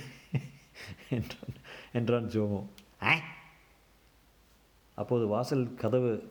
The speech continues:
தட்டப்பட்டு ஜோமோ நிமிர்ந்து பார்த்ததில் நேற்று வந்த இன்ஸ்பெக்டர் நின்று கொண்டிருந்தார். "கஸ்-, கஸ்தூரி வெளியே போயிருக்காங்க."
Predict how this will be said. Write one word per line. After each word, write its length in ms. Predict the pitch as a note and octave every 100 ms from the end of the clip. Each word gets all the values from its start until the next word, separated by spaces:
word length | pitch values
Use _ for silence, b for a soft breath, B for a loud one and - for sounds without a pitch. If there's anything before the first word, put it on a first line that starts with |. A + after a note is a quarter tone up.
| -
தட்டப்பட்டு 420 | A2 G#2+ G#2+ G#2+
ஜோமோ 300 | G2 A#2+ A#2+
நிமிர்ந்து 320 | A2 A#2+ B2
பார்த்ததில் 380 | A#2+ A2+ A2 A#2
நேற்று 360 | G#2+ A#2 A#2
வந்த 160 | A#2 G#2+
இன்ஸ்பெக்டர் 400 | G2 - G#2 G2+
நின்று 200 | F#2+ F2+
கொண்டிருந்தார். 380 | F2+ F2 E2+ E2 - - -
"கஸ்-, 220 | G2+ - - - - _ _
கஸ்தூரி 380 | D#3 D#3 A#3+ G#3+
வெளியே 220 | C#3+ E3+
போயிருக்காங்க." 600 | E3 C#3 C3+ B2 A2+ A#2